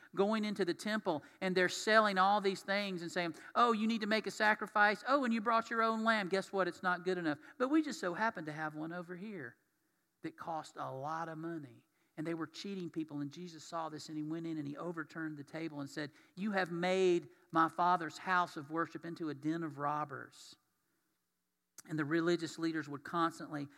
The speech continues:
try to trap Jesus with some question that they, they thought was impossible for him to answer. "If he says this, then we've got him. But if he says this, then we've got him too. We've got him."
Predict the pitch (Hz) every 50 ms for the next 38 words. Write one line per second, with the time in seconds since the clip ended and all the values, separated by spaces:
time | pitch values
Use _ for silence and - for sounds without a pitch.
0 | - - _ - - 196 180 175 165 156 - - - 190 185 185 185 170 151 131
1 | 175 175 180 156 160 147 - 156 151 - - 190 185 180 160 - - - 190 185
2 | 185 180 - - 165 156 165 - - 175 175 170 - - _ _ _ - 185 190
3 | - 214 185 190 175 180 151 175 165 156 - - 196 196 202 202 - - 170 165
4 | 165 151 - 160 165 180 175 156 165 170 180 190 190 170 - 151 135 - - -
5 | - 220 220 240 226 - - 269 240 226 180 185 185 254 311 330 294 247 220 -
6 | - - - - - - 175 190 190 185 180 160 - - 196 214 226 208 190 156
7 | 135 123 110 110 - - - - - - 202 214 208 220 220 - - 226 214 185
8 | 165 180 262 302 311 302 - 208 185 185 185 170 - 190 175 170 170 175 170 -
9 | - 240 233 202 156 131 - - _ 185 180 180 - - 185 170 170 170 156 135
10 | 117 113